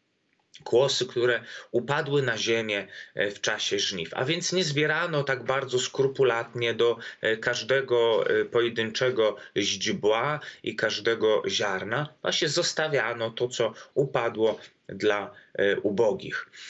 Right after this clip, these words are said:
E, tu w tej scenie spotkania, e, Rut z Boozem, ona wyraźnie podkreśla swój status, e, cudzoziemki. Odpowiada, e, takimi utartymi zwrotami wyrażającymi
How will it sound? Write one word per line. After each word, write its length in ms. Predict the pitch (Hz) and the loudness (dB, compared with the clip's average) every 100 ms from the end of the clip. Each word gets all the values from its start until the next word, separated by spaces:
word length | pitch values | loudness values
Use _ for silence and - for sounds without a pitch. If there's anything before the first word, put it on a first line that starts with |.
| - - | -12 -2
E, 180 | 107 | -2
tu 320 | 104 208 233 - | 2 4 4 2
w 60 | |
tej 140 | - 135 | 0 0
scenie 400 | - 226 214 160 | 2 0 0 -4
spotkania, 880 | - 131 127 165 202 170 127 110 - _ - | -2 -4 0 -2 0 0 -2 -4 -8 _ -2
e, 1120 | 104 104 104 101 101 98 101 98 98 98 98 | 2 2 2 2 2 2 2 2 2 2 2
Rut 420 | 98 123 165 165 - 101 | 4 4 2 0 2 2
z 140 | 104 | 2
Boozem, 800 | 98 127 113 113 107 117 120 139 - | 0 2 4 2 2 2 2 0 -2
ona 280 | 123 127 127 | 0 0 0
wyraźnie 480 | 113 113 139 131 127 | 0 0 -2 -2 -2
podkreśla 880 | 120 - - 127 127 - 120 113 - - - - | -2 -2 -2 0 0 -2 -2 -4 -12 -16 -12 -6
swój 500 | - - 127 104 80 | -4 2 2 2 -2
status, 760 | - - 120 117 110 104 - - | -4 -2 -2 -2 0 0 0 0
e, 640 | 98 104 104 104 101 101 | 2 4 4 4 4 2
cudzoziemki. 960 | 104 117 113 - 139 143 127 - 87 - - - - - - | -2 -2 0 2 0 0 -4 -4 -4 -6 -18 -20 -20 -20 0
Odpowiada, 1080 | 113 117 113 110 127 143 135 110 104 95 - | 0 2 0 2 2 2 -2 -2 -2 -4 -4
e, 260 | - 98 95 | -2 2 2
takimi 420 | 95 95 107 110 | 0 -4 -4 -2
utartymi 680 | 107 104 110 - 131 143 139 | -2 0 -4 0 0 2 0
zwrotami 720 | 120 107 113 120 135 147 117 | 0 0 0 0 -2 -2 -2
wyrażającymi 880 | 110 107 104 107 107 - 120 117 | 0 0 0 -2 -2 -2 -2 -2